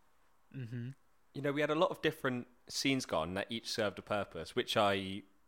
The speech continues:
Speaker 2: was grateful for, to be honest,
Speaker 1: Yeah.
Speaker 2: because I, w-, I really worried that it would, you know, have the cool action bit at the beginning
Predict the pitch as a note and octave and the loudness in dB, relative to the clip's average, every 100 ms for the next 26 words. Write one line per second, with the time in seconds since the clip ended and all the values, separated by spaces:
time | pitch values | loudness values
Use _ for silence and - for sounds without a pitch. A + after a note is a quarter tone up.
0 | - A2 - A2 G#2+ - E2+ - D#2+ - | -6 -6 0 2 2 -2 -12 -10 -10 -8
1 | D#2 D#3 - - B2 A2 G2+ A2+ A2+ B2+ | -8 -8 -8 -4 0 0 4 4 4 2
2 | A#2+ A2+ C3+ C#3+ C#3+ A2+ A2 A2 - G#2 | 2 2 2 2 2 4 4 4 4 2
3 | G#2+ G#2 G2+ G2 - - - - - - | 0 -2 -2 -2 -6 -18 -20 -20 -20 -20
4 | _ _ _ _ - - A2+ G2 F#2 B2+ | _ _ _ _ -20 -8 0 0 4 4
5 | - - C3 A2+ A2+ A2+ - - A2 A2+ | 4 0 2 4 4 2 2 0 0 0
6 | A2 G#2+ - A#2 A#2 C3 | 0 -2 0 2 4 2